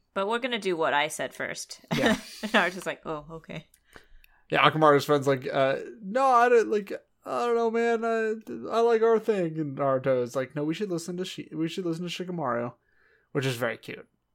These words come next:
Speaker 1: Mm-hmm.
Speaker 2: Naruto trusts Shikamaru these days. They say they have
Speaker 1: He
Speaker 2: to
Speaker 1: always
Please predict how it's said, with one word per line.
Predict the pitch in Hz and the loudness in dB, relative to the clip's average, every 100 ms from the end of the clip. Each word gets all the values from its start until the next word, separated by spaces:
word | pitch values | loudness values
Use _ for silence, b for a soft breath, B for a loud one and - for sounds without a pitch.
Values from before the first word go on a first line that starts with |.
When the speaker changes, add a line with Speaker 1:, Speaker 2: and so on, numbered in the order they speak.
| _ _ _ _ _ - | _ _ _ _ _ -16
Speaker 1:
Mm-hmm. | 180 | 0
Speaker 2:
Naruto | 147 131 135 | 2 4 2
trusts | - 120 - - | 0 -4 -2 -8
Shikamaru | - - 123 120 113 110 | -6 -6 -6 -6 -4 -6
these | 110 113 | -8 -8
days. | 113 110 - - _ _ _ _ _ _ _ _ - | -8 -6 -10 -14 _ _ _ _ _ _ _ _ -2
They | |
say | 147 214 | 8 8
they | 226 | 8
have | |
Speaker 1:
He | 196 | 2
Speaker 2:
to | |
Speaker 1:
always | 165 151 - - | -2 -4 -14 -20